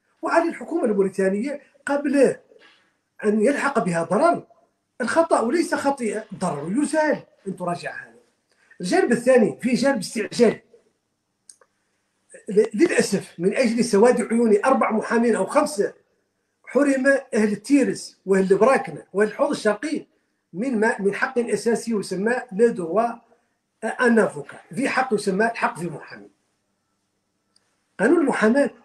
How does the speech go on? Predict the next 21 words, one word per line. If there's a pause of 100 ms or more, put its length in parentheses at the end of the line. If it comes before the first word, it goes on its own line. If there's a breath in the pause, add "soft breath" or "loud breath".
(140)
حرم
جميع
الموريتانيين
من
حق
في
المحامي (300 soft breath)
إلا
نواكشوط، (1080)
وهذا
مضر
بالدولة،
مضر
بسمعتها (140 soft breath)
وخطير. (720)
ثالثا، (120)
أنا
شخصيا (960)
حينما
تستعبد (180)
والدي